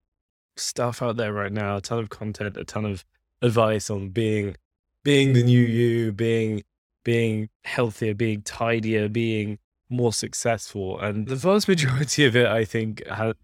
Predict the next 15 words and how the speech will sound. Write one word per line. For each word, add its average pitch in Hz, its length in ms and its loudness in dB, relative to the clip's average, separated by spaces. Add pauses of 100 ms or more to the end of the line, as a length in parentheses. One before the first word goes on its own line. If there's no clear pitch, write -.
(120)
is, - 460 -4 (380)
it's, 165 260 -4
it's - 280 -2 (200)
well-intentioned 160 960 -2
at 156 100 -2
times, 165 480 -4
but - 300 -2 (120)
I 120 140 -4
think 123 320 -4
a 127 60 0
lot 123 180 2
of 120 140 0
it 113 200 0 (120)
is, 101 360 -4 (920)
is, 113 340 -2